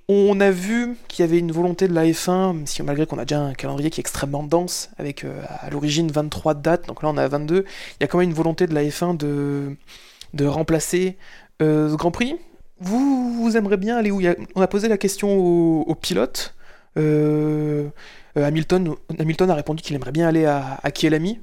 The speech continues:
donc, euh, pour un Grand Prix d'Afrique du Sud. Euh, Magnussen à Watkins Glen, Stroll en Turquie, Gasly à, à Laguna Seca, c'est un peu original,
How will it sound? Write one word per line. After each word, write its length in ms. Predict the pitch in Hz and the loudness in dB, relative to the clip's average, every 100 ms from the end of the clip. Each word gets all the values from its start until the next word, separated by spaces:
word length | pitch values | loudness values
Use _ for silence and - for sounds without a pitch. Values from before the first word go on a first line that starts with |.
| - | -10
donc, 220 | 143 139 | -10 -6
euh, 220 | 135 139 | -4 -4
pour 220 | 135 - 139 | -4 -4 -4
un 40 | |
Grand 120 | 147 | -4
Prix 140 | 147 165 | -2 -2
d'Afrique 240 | 147 151 | -2 -4
du 120 | 147 | -8
Sud. 300 | - 196 202 208 - - - | -4 -2 -4 -6 -16 -12 -6
Euh, 100 | 147 | -4
Magnussen 420 | 139 143 147 170 | -4 -2 0 0
à 60 | 131 | 0
Watkins 320 | 147 156 175 | 0 0 -4
Glen, 400 | 165 165 175 170 | -2 0 2 0
Stroll 240 | 160 - 151 | -4 -4 -4
en 80 | 143 | -2
Turquie, 520 | - 170 - 190 185 | -2 -2 -4 -4 -2
Gasly 380 | 156 - 190 180 | -2 -2 -2 -2
à, 220 | 156 - | -2 -2
à 80 | 147 | 0
Laguna 340 | 160 170 185 | 2 2 2
Seca, 280 | 170 165 165 | 2 -2 -2
c'est 120 | - | -4
un 40 | 151 | -4
peu 120 | 156 | 0
original, 440 | 156 147 143 156 | 0 0 -2 -4